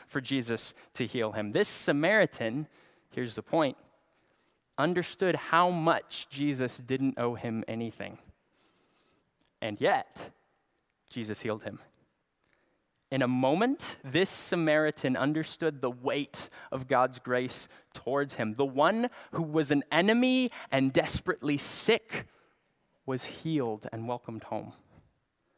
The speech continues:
This Samaritan encountered the grace of God, and his response to God's grace, when he saw that he was healed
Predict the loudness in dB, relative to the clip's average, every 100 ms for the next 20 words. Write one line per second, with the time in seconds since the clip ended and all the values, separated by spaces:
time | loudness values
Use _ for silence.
0 | _ _ _ _ _ _ 0 2 2 2
1 | 2 2 0 0 0 -2 0 0 -2 -6
2 | -4 -8 -8 -4 -2 -2 -6 -8 -8 -12
3 | -20 _ _ _ -10 -6 2 4 4 2
4 | -2 -4 -2 -4 -4 0 2 2 0 -10
5 | -6 -4 0 -2 0 0 0 -2 -8 -10
6 | -12 _ _ _ _ _ _ _ _ _
7 | _ _ _ _ _ _ _ -8 -6 -4
8 | 2 4 4 2 0 -6 -6 -6 -8 -8
9 | -6 -4 -6 -8